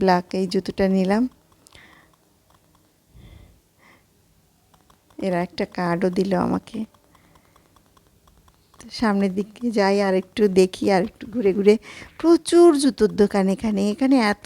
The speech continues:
সুন্দর লাগে এলে, আর নানান ধরনের ডিজাইন। তো এইখানে আরেকটা দোকানে এলাম, এই দোকান থেকেও আরেকটা জুতো পছন্দ করলাম, তো এটাও এখান থেকে নিয়ে নিলাম। এত নরম,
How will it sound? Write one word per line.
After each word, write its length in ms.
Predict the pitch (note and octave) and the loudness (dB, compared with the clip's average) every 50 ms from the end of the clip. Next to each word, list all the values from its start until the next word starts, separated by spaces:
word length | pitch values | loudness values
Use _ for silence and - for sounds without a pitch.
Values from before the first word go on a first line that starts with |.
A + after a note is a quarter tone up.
| C#4 D4 | -2 0
সুন্দর 480 | - - - C4 A3+ A3+ A3+ B3+ C#4 | 0 0 0 2 2 4 4 4 4
লাগে 420 | C4 B3+ A#3 G#3 G#3+ G#3 G#3+ A3+ A3+ G#3 - - - - - - - _ - | 4 4 4 4 2 2 0 -2 -2 -2 -6 -10 -20 -20 -20 -20 -18 _ 2
এলে, 340 | A3+ A3+ A3 A3 A3 G#3 F#3 F3+ F#3+ - - | 4 4 6 6 6 6 6 4 2 0 0
আর 160 | - G#3+ G#3 G3+ - - _ _ _ - G#3+ | 0 0 0 -2 -6 -14 _ _ _ -4 -2
নানান 400 | G#3+ A3+ A#3+ B3 C#4+ D#4 E4 E4+ E4 D4+ | 0 2 4 6 6 8 8 8 6 6
ধরনের 460 | C4+ B3 A3 G#3 G#3+ A3 A3 G#3+ G#3 G#3 | 6 6 4 6 6 4 4 4 2 2
ডিজাইন। 440 | G3 B3 G3+ F3+ G3 F#3 F3+ F3+ F3+ G3+ G#3 - _ _ _ _ _ _ _ _ _ _ _ _ _ _ _ _ _ | 0 -2 0 2 2 0 2 0 -2 -4 -6 -10 _ _ _ _ _ _ _ _ _ _ _ _ _ _ _ _ _
তো 100 | - G3 G3 G3 - - G#3 | -2 2 2 2 2 2 0
এইখানে 300 | G3 F#3+ - - A3 G#3 A3 | 0 0 0 -2 -2 0 2
আরেকটা 360 | G3+ F#3+ F#3+ F#3+ - - G#3 | 2 2 2 0 0 -2 -4
দোকানে 380 | F#3+ - F#3 - G3+ G3+ G3 G3+ G3+ | -2 -2 -2 -2 -2 -2 -2 -2 -2
এলাম, 180 | G3+ G#3 B3+ C#4 - - | 0 0 0 -2 -2 -4
এই 160 | - G3 G3 | -4 -4 -4
দোকান 260 | G3 F#3 - F#3+ F#3 | -2 -2 -4 -4 -6
থেকেও 280 | F#3 - G#3+ G#3 F#3+ F3+ | -6 -8 -10 -6 -4 -2
আরেকটা 380 | F#3 F3+ - F#3 - _ _ - | -2 0 -2 -4 -6 _ _ -10
জুতো 240 | F#3 - - _ G3 F3+ A#3 | -10 -10 -12 _ -10 -6 -4
পছন্দ 300 | F#3 F#3 - - - - G3 | -6 -6 -6 -8 -8 -8 -8
করলাম, 400 | G3+ - - - - A3+ - - A3 - _ _ _ _ - - - - _ _ | -8 -10 -10 -10 -8 -8 -8 -8 -10 -12 _ _ _ _ -20 -20 -20 -20 _ _
তো 60 | - G4+ - | -10 -8 -8
এটাও 260 | - - G3 F3+ F#3 F#3 | -6 -4 -2 0 0 0
এখান 260 | F3+ F3+ - G#3 - - - | 0 -2 -2 -6 -6 -6 -6
থেকে 160 | F#3+ - G3+ F#3+ | -8 -8 -6 -6
নিয়ে 220 | G3+ G3 F#3+ F#3 | -4 -4 -4 -4
নিলাম। 360 | F#3 F#3+ - G3+ G#3 A3+ A3 - _ _ _ _ _ _ _ _ _ _ _ _ _ _ _ _ _ _ _ _ _ _ _ _ _ _ _ _ _ _ _ _ _ _ _ _ _ _ _ _ _ _ _ _ _ _ _ _ _ - - _ _ _ _ - | -4 -4 -4 -6 -6 -8 -12 -14 _ _ _ _ _ _ _ _ _ _ _ _ _ _ _ _ _ _ _ _ _ _ _ _ _ _ _ _ _ _ _ _ _ _ _ _ _ _ _ _ _ _ _ _ _ _ _ _ _ -20 -20 _ _ _ _ -8
এত 180 | A#3 - - C4+ | -8 -2 2 4
নরম, 460 | C#4 C#4 C4 G#3+ G#3 A3 A3 A#3+ A#3 | 6 6 6 6 6 6 6 6 4